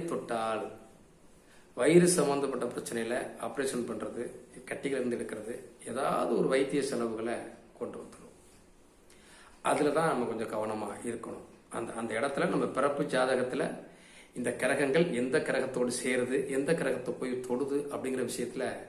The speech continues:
நாம் ரொம்ப கவனமா இருக்க வேண்டிய நிலைப்பாடு அங்கே இருக்கு. கும்பத்தை பொறுத்தளவுல கும்பத்துக்கு இரண்டாம் இடத்திலேயே ராகு வந்திருக்காரு. இப்ப இரண்டாம் இடத்துடைய அதிபதி மூணுக்கு போயிட்டார்.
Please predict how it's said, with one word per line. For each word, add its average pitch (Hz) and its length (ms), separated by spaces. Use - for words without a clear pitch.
நாம் 156 240
ரொம்ப 180 140
கவனமா 170 440
இருக்க - 220
வேண்டிய 117 280
நிலைப்பாடு 123 460
அங்கே 104 160
இருக்கு. 101 280
கும்பத்தை 269 360
பொறுத்தளவுல 151 500
கும்பத்துக்கு 202 600
இரண்டாம் 147 420
இடத்திலேயே 120 460
ராகு 135 340
வந்திருக்காரு. 113 440
இப்ப - 160
இரண்டாம் 165 420
இடத்துடைய 139 340
அதிபதி 143 320
மூணுக்கு 127 340
போயிட்டார். - 400